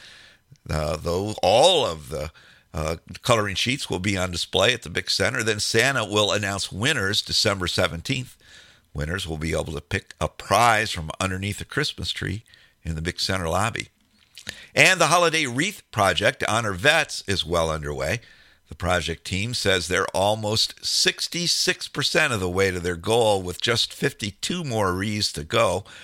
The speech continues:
Wreaths are seventeen dollars each.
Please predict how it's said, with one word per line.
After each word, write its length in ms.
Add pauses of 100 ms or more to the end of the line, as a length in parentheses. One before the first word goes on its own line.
(260)
Wreaths 280
are 200
seventeen 600
dollars 520
each. 440